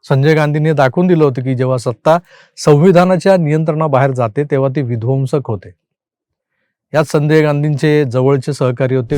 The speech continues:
विद्याचरण शुक्ला, देशाचे माहिती आणि प्रसारण मंत्री, आयबी मिनिस्टर. यांच्याकडे संपूर्ण माध्यम व्यवस्थेचं नियंत्रण होतं. मीडिया म्हणजेच जनतेचा आवाज, पण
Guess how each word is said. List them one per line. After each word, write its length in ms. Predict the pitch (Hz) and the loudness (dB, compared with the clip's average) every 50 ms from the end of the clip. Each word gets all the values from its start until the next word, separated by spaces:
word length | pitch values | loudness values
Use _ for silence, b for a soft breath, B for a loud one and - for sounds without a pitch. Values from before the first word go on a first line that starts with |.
| 123 | -2
विद्याचरण 720 | 117 123 113 113 110 131 127 123 113 - 131 117 117 117 117 | -4 -4 -6 -4 -4 -4 -4 -4 -4 -4 -4 -4 -4 -6 -8
शुक्ला, 380 | 104 - 123 101 - 104 95 85 90 _ _ _ _ _ _ _ _ _ _ _ _ _ _ _ _ _ _ _ _ _ _ b b b b b b b b _ - | -8 -10 -12 -12 -10 -12 -12 -12 -14 _ _ _ _ _ _ _ _ _ _ _ _ _ _ _ _ _ _ _ _ _ _ b b b b b b b b _ -4
देशाचे 360 | 135 120 - - 135 - 151 | -4 -2 -2 -4 -4 -2 -2
माहिती 440 | 139 135 117 117 117 110 - 147 139 | -2 0 -2 -2 -2 -2 -2 -2 -2
आणि 260 | 143 135 139 143 156 175 - _ _ _ _ _ | -2 -2 -2 -4 -6 -8 -12 _ _ _ _ _
प्रसारण 400 | - 127 117 - 139 123 120 120 | -4 -4 -4 -2 -4 -4 -4 -4
मंत्री, 380 | 110 104 98 98 92 - 101 98 95 _ _ _ _ _ _ _ _ _ _ _ _ _ | -6 -8 -10 -12 -14 -16 -16 -18 -18 _ _ _ _ _ _ _ _ _ _ _ _ _
आयबी 260 | 113 110 110 110 120 | -8 -8 -6 -6 -6
मिनिस्टर. 420 | 107 107 104 101 95 - - - 104 - _ _ b b b b b b b b | -8 -8 -10 -12 -14 -16 -16 -18 -18 -18 _ _ b b b b b b b b
यांच्याकडे 320 | 131 123 120 160 165 170 165 | -8 -4 0 0 2 2 0
संपूर्ण 520 | - - 147 156 151 143 185 185 185 185 | 0 0 -2 0 0 2 2 4 4 4
माध्यम 420 | 180 170 156 147 135 127 165 165 160 | 4 4 4 4 4 2 2 2 2
व्यवस्थेचं 500 | 156 151 151 139 - 160 143 151 156 143 | 2 2 0 0 0 -2 -2 -2 -2 -2
नियंत्रण 380 | 139 139 139 135 139 131 123 | -2 -2 -2 -2 -2 -2 -2
होतं. 220 | 120 104 90 104 98 - _ _ _ _ _ b b b b b b b - | -4 -6 -10 -14 -20 -20 _ _ _ _ _ b b b b b b b -4
मीडिया 280 | 135 143 151 165 196 202 | 0 4 6 6 8 8
म्हणजेच 400 | 196 196 196 190 190 208 190 - 185 156 - _ - | 6 4 4 4 4 4 2 0 -4 -14 -8 _ 0
जनतेचा 400 | 147 135 127 120 131 110 110 101 | 0 2 2 0 0 0 -2 -4
आवाज, 240 | 95 92 90 92 - _ _ _ _ _ _ _ _ _ | -4 -6 -10 -14 -20 _ _ _ _ _ _ _ _ _
पण 80 | - 175 | -2 -2